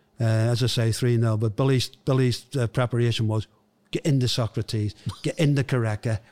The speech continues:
We couldn't even get near them. <laughs> But that's the way we, "Don't be scared of them. Don't be frightened." <laughs> I thought, "Billy," but that, that's the way it was, you know. So we get, that was our last game.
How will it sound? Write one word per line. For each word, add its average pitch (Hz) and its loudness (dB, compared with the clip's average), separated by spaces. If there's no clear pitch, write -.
We 135 -2
couldn't 170 2
even 135 2
get 123 0
near 147 6
them. 139 4
<laughs> - -8
But - -6
that's 160 2
the 156 0
way 151 2
we, 151 2
"Don't 175 0
be 175 2
scared 160 4
of 139 2
them. 139 0
Don't 175 -2
be 170 0
frightened." 165 0
<laughs> - -12
I 107 -10
thought, 202 -8
"Billy," 113 -2
but 120 -4
that, 127 -2
that's 127 -2
the 120 0
way 104 0
it 104 -2
was, 101 -2
you 120 0
know. 107 0
So 117 0
we 127 0
get, 139 -2
that 160 0
was 139 4
our 120 4
last 117 0
game. 113 0